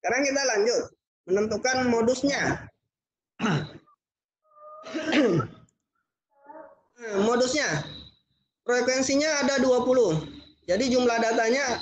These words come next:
banyaknya data ada dua puluh. Berarti datanya, eh, jumlahnya genap,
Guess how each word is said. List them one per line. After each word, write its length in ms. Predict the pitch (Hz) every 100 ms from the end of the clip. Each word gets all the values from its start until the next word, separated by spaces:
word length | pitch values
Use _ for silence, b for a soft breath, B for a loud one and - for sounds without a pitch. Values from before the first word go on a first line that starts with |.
| 190
banyaknya 560 | 220 233 214 233 226
data 320 | 220 214 269
ada 160 | 247 254
dua 240 | 240 233
puluh. 480 | 240 285 254 165 175 - _ _
Berarti 400 | - 170 - 269
datanya, 640 | 220 185 175 170 247 240 208
eh, 420 | - 165 165 170 170
jumlahnya 480 | 180 170 165 233
genap, 480 | 233 262 247 - -